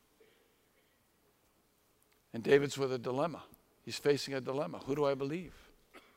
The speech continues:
Who is telling the truth? Because when Mephibosheth didn't show up on the exit, he gave all of the property to Ziba. Now Ziba comes back, and Mephibosheth said he didn't deserve that. He betrayed me.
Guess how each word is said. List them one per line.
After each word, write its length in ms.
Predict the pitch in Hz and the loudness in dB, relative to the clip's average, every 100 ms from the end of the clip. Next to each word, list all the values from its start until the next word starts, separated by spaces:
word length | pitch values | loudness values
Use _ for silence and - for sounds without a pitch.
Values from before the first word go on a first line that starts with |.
| - - - | -20 -20 2
Who 180 | 160 165 | 8 8
is 120 | 151 | 6
telling 380 | - 165 165 160 | 6 8 8 4
the 80 | 147 | 2
truth? 720 | - 180 156 - - - - - - - - - - - - - - _ _ _ _ _ _ _ _ - - _ - | 6 8 8 2 -10 -16 -20 -20 -20 -20 -20 -20 -20 -20 -20 -20 -20 _ _ _ _ _ _ _ _ -20 -20 _ -8
Because 400 | 131 - 165 139 | -4 12 12 12
when 220 | 156 160 | 8 8
Mephibosheth 680 | 151 135 190 196 165 160 156 | 8 6 8 8 10 8 8
didn't 200 | 175 156 | 4 4
show 200 | 170 165 | 10 12
up 180 | 165 - | 12 12
on 120 | 147 | 8
the 120 | 143 | 10
exit, 360 | 190 - 156 156 | 10 10 4 4
he 80 | 151 | 6
gave 200 | 160 156 | 8 12
all 240 | 170 170 | 12 12
of 100 | 143 | 8
the 80 | 147 | 4
property 500 | 156 175 170 151 143 | 10 10 10 2 2
to 100 | 139 | 2
Ziba. 420 | 135 214 190 - - - _ _ - - - - - - _ _ _ | 2 2 2 -8 -16 -20 _ _ -20 -20 -20 -20 -20 -20 _ _ _
Now 200 | 135 165 | 12 12
Ziba 360 | 139 196 214 175 | 12 8 8 6
comes 300 | - 143 113 | 4 2 4
back, 380 | 127 135 165 139 | 8 8 8 2
and 120 | 135 | 0
Mephibosheth 640 | 143 202 202 156 156 147 | 6 8 8 8 8 6
said 200 | - 156 | 10 10
he 120 | 156 | 10
didn't 200 | 185 175 | 8 6
deserve 360 | 151 139 202 185 | 4 6 8 10
that. 180 | 165 147 | 10 10
He 140 | 175 | 8
betrayed 520 | 165 - 202 220 | 2 6 10 10
me. 60 | 180 | 8